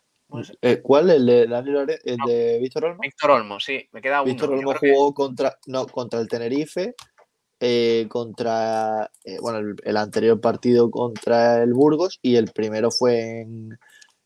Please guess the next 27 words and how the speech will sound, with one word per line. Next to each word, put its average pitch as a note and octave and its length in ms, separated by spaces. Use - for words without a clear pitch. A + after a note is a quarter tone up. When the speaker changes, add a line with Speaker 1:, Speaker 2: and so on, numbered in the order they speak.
Speaker 1:
Contra A#2 200
el A2+ 60
Speaker 2:
en, A2+ 100
Speaker 1:
Oviedo. A2 340
Speaker 2:
contra A#2+ 240
el... A2+ 60
Oviedo, C3 380
exactamente. A2+ 460
Speaker 1:
Sí. G2 60
Y, F3+ 400
eh, A#2+ 920
Andrés A#2+ 400
Caro, F3 380
tenemos A2+ 320
que - 80
Speaker 2:
Sí, A#2 60
Speaker 1:
contar, B2+ 180
Speaker 2:
Andrés, C3+ 140
Speaker 1:
por A#2 120
desgracia, A2 540
el A#2 80
Speaker 2:
Andrés B2+ 280
Speaker 1:
día A#2 140
Speaker 2:
Caro D3 220
Speaker 1:
en C#3 140
Speaker 2:
jugó, C#3+ 200
Speaker 1:
que, C#3 180